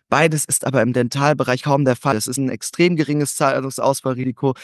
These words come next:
Meistens gibt's auch nicht das Thema Liquidität. Ähm, das, das ha-, haben die wenigsten, außer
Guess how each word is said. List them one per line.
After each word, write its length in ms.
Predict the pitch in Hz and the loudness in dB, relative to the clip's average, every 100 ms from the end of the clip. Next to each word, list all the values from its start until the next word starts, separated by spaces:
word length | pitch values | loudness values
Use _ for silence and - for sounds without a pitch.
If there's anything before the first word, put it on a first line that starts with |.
| - - | -16 -4
Meistens 460 | 127 143 160 139 - | 2 2 2 -2 -2
gibt's 200 | 147 - | -2 2
auch 100 | 139 | 2
nicht 100 | 143 | 0
das 80 | 131 | 0
Thema 260 | 147 143 | 2 2
Liquidität. 840 | 131 131 - 123 123 - 143 190 - | 2 -2 -4 -2 -2 -2 -2 -2 -2
Ähm, 280 | 135 135 139 | -4 -4 -6
das, 260 | 123 - - | -6 -8 -10
das 200 | - 139 | -10 -4
ha-, 140 | 147 | -4
haben 180 | 123 139 | -2 -2
die 180 | 147 147 | -2 2
wenigsten, 400 | 160 165 - 156 | 4 4 0 0
außer 300 | - 143 | 0 0